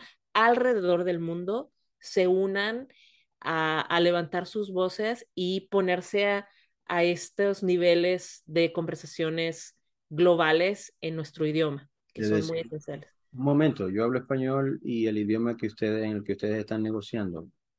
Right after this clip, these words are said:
Speaker 2: y yo puedo hacer esta transacción. Así que
Speaker 1: Claro.
Speaker 2: dénmela,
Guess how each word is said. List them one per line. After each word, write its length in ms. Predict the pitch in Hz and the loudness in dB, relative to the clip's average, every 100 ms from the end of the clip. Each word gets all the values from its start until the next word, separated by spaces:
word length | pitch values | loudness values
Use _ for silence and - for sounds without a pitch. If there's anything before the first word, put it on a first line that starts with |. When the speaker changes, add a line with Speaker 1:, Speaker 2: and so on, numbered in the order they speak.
| _ | _
Speaker 2:
y 160 | 120 104 | -4 0
yo 240 | 110 123 | 0 2
puedo 200 | 117 110 | 0 0
hacer 220 | 101 104 | 0 -2
esta 180 | 101 - | -4 -4
transacción. 640 | 101 98 - - - - - _ _ | -8 -8 -10 -16 -18 -20 -20 _ _
Así 180 | - 101 | -14 -6
que 140 | 101 | -2
Speaker 1:
Claro. 280 | 101 139 - _ _ _ - | -2 -2 -10 _ _ _ -6
Speaker 2:
dénmela, 580 | 117 117 101 101 - | -2 -2 -2 -6 -10